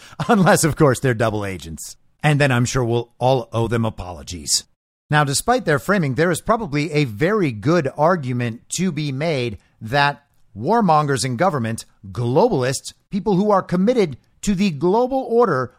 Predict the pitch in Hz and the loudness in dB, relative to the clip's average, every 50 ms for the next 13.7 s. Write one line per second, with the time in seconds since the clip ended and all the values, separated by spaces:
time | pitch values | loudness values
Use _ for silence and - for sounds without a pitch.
0 | _ - 110 139 190 220 240 240 202 196 196 180 147 170 185 180 156 - - - | _ -6 -2 0 2 2 2 2 4 2 2 4 2 2 2 2 2 0 0 2
1 | - 240 254 226 165 175 165 - - _ - 156 160 165 190 254 269 233 165 - | 2 2 2 2 2 0 -2 -4 -6 _ -2 0 0 2 2 4 4 4 4 2
2 | - 131 127 131 127 - _ _ _ - 127 120 - 113 98 135 143 156 156 - | 2 0 0 0 -2 -6 _ _ _ -4 -4 -4 -4 -4 -4 -2 -2 -2 -2 -4
3 | - 113 - 220 247 233 - - 156 135 - _ _ _ - 151 156 156 151 131 | -8 -8 -4 -4 -2 -2 -2 -4 -4 -6 -6 _ _ _ -4 -2 0 0 0 0
4 | 104 135 139 139 135 131 113 - - _ - 87 85 - 180 233 262 208 123 113 | 0 0 0 2 2 0 -2 -4 -8 _ -20 -8 -2 0 0 2 0 0 -2 -4
5 | - - - 131 131 - - 180 202 190 151 - _ - - 147 185 - - 196 | -4 -2 -2 -2 -4 -4 -4 -4 -2 -2 -4 -6 _ -6 -2 -2 -2 0 0 0
6 | 233 254 247 143 98 - 120 - - - - _ _ _ _ _ _ _ _ _ | 2 2 2 0 -2 -4 -8 -12 -14 -14 -14 _ _ _ _ _ _ _ _ _
7 | - - - 190 226 214 226 240 240 185 185 160 165 202 233 202 208 208 196 196 | -6 0 2 2 4 4 2 2 2 2 2 2 2 2 2 2 2 0 2 0
8 | 180 151 190 233 233 202 160 139 - - 104 120 156 196 214 208 190 156 180 190 | 0 0 0 0 0 0 -2 -2 -4 -4 -2 0 2 2 4 2 2 2 2 2
9 | 185 165 170 208 233 208 143 - - 127 120 104 - _ _ _ - 175 165 143 | 2 0 0 0 0 0 0 0 0 0 -2 -2 -4 _ _ _ -4 -2 -2 -2
10 | - - 170 160 120 - _ - - - 247 277 254 254 240 196 - - - 175 | -4 -4 -4 -4 -4 -6 _ -14 -8 -6 -4 -2 -2 -2 -2 -4 -6 -10 -8 -6
11 | 208 220 220 214 208 208 180 147 143 165 190 208 202 202 - 131 120 120 113 - | -4 -2 0 0 0 0 0 0 2 4 4 4 4 2 0 -2 -2 -2 -2 -6
12 | _ _ _ - 127 127 - - _ - - 185 220 233 233 233 - 151 165 - | _ _ _ -4 -2 -2 -2 -4 _ -10 -4 0 0 0 0 0 -2 -6 -6 -4
13 | - 180 214 240 226 147 120 110 117 123 - - - | -4 -2 0 0 2 2 0 0 -2 -2 -4 -6 -10